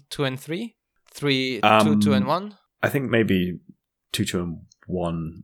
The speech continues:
Speaker 2: might work well. I need to
Speaker 1: Sure, sure.
Speaker 2: double check the lengths, uh, to
Speaker 1: No, I'm just
Speaker 2: confirm that
Speaker 1: curious
Speaker 2: in
Speaker 1: how it
Speaker 2: the
Speaker 1: would be, 'cause, you know,
Speaker 2: subsequently.
Speaker 1: this book is gonna finish
Speaker 2: But,
Speaker 1: soon.
Speaker 2: uh, yeah, I, it,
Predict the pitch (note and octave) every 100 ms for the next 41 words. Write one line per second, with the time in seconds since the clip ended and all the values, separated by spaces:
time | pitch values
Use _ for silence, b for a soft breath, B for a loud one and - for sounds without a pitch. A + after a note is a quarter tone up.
0 | - E2+ E2+ D#2 - - - - F#2+ F#2
1 | - F2+ - A#2 F#2+ - D#2+ E2 E2 -
2 | - - - - - E2 D#2+ D#3 D3+ -
3 | E3+ _ - _ _ - D3+ D3 D#3+ E3
4 | F#3 E3+ D3 D3+ C#3 C3+ B2+ C3 B2 C3
5 | - _ C3+ B2 A2 - - - - -
6 | - C3 C3 - C#3+ C3+ C#3 C3 - C3+
7 | C3 C#3 C3+ C3 C#3+ G#2 G2+ F#2+ G#2+ -